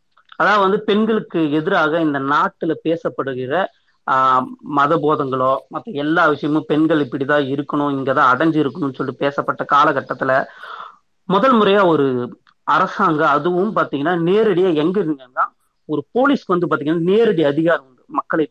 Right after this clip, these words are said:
தாக்கவோ அவர்களுக்கு அட்வைஸ் செய்யவோ எல்லாமே உரிமை உண்டு. அதை வந்து, ஆ, அப்பேற்பட்ட இடத்துல வந்து பெண்களை வந்து நேரடியா அனுமதிக்கிறார்.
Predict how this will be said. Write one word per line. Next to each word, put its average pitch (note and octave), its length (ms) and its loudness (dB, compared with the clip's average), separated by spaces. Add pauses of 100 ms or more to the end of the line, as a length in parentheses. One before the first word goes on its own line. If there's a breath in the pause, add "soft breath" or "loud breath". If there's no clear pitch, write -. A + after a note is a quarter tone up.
தாக்கவோ C#3 380 0
அவர்களுக்கு C3 460 -2
அட்வைஸ் D3+ 360 -14
செய்யவோ B2+ 260 -10
எல்லாமே G3+ 360 0
உரிமை D#3 280 0
உண்டு. A#2 240 -6 (500 loud breath)
அதை D3+ 260 4
வந்து, F#3+ 520 2 (520 soft breath)
ஆ, C3+ 400 2
அப்பேற்பட்ட F#3+ 580 0
இடத்துல D3+ 280 0
வந்து D#3+ 260 0
பெண்களை F3 340 0
வந்து D3 160 -2
நேரடியா D3+ 400 0
அனுமதிக்கிறார். C3 580 -6